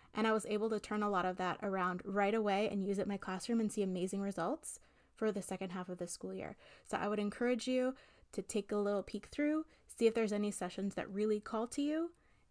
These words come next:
and register for the event. I'm super excited to hear what you think,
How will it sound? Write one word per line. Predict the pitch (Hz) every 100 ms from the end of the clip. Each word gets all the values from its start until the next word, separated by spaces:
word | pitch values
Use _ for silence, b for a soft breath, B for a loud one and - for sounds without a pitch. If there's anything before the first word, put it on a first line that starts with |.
| -
and | 196 190
register | 196 196 208 - 220 220
for | - 190
the | 175 -
event. | 190 - - - - - _ - _ _ -
I'm | 208 202
super | - 233 226 233
excited | 233 226 233
to | 226
hear | 220 220 226
what | 214 196 190
you | 185 185
think, | 240 349 403